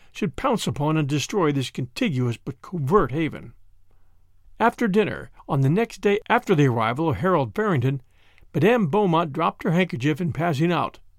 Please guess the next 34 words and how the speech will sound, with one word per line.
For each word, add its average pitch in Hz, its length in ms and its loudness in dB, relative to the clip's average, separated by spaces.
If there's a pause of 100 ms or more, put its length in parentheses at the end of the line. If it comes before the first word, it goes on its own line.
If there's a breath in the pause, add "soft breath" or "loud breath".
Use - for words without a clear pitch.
(460)
Mister 156 200 0
Farrington 151 440 0
recovered 226 560 -2
and 156 160 -2
returned 190 400 0
it 120 120 -4
without 214 340 2
the 170 100 2
effusiveness 165 680 0
of 175 100 -4
a 170 60 0
seeker 156 480 -4
after 160 300 -6
acquaintance. 139 560 -6 (1160)
Perhaps 269 300 0
there 262 100 0
was 214 120 0
a 165 60 2
mystic 202 480 0
freemasonry 165 680 2
between 139 340 -2
the 139 80 2
discriminating 170 680 0
guests 143 320 0
of 135 80 -4
the 117 80 -4
Lotus. 135 500 -4 (1000)
Perhaps 123 320 -2
they 175 80 2
were 175 120 4
drawn 139 500 2
one 180 180 2
to 175 140 -4
another 165 360 0